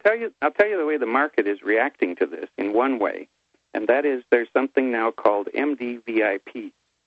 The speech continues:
and, uh, I don't know a lot about it, but I've heard about it. And what it is, a doctor will say, "Okay, I'm cutting my patient load back." Let's say a doctor has a patient load of, uh, three thousand patients.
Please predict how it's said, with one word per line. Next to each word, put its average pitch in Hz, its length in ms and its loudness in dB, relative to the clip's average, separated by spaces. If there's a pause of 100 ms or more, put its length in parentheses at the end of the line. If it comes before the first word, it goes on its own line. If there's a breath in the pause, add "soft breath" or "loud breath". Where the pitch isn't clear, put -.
(260)
and, 101 340 -8
uh, 95 340 -2
I 110 200 0
don't 120 160 -2
know 113 160 0
a 104 80 -2
lot 104 180 2
about 101 300 0
it, 113 160 -4
but 104 100 -2
I've 95 120 -4
heard 113 200 0
about 87 280 -2
it. 104 100 -2 (480)
And 123 240 -2
what 147 180 0
it 147 160 -4
is, 107 340 0 (380)
a 107 260 2
doctor 131 380 2
will 135 220 -4 (120)
say, 101 320 0 (300)
"Okay, 123 240 2
I'm 101 220 -4
cutting 160 320 0
my 139 100 -2
patient - 420 -4
load 107 260 -2
back." 98 280 0
Let's 101 220 -4
say 101 80 2
a 95 80 -4
doctor 101 360 0
has 98 200 -2
a 101 40 -10
patient 92 440 -4
load 95 180 -2
of, - 60 -8 (560)
uh, 101 200 0
three 110 200 0
thousand 95 420 0
patients. - 400 -2